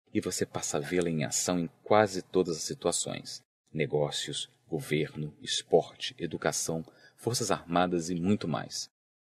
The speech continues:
Um dos maiores exemplos da lei do magnetismo pode ser encontrado entre os líderes militares da Guerra Civil Americana. Quando os Estados do Sul se separaram,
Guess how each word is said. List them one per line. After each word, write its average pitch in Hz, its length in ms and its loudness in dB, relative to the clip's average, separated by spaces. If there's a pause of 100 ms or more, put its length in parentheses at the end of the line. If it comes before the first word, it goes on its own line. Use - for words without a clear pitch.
(220)
Um 131 140 8
dos 127 120 4
maiores 120 440 4
exemplos 87 520 2
da 67 120 4
lei 87 260 6
do 90 60 2
magnetismo 76 720 -2 (320)
pode - 220 4
ser 117 140 4
encontrado 92 640 4
entre 87 180 -2
os 78 80 -2
líderes 90 300 2
militares 90 680 4
da 87 120 4
Guerra 90 300 4
Civil 82 340 -2
Americana. 78 580 -2 (500)
Quando 170 200 8
os 147 140 2
Estados 156 500 2
do 98 100 0
Sul 82 260 0
se - 120 -2
separaram, 78 720 4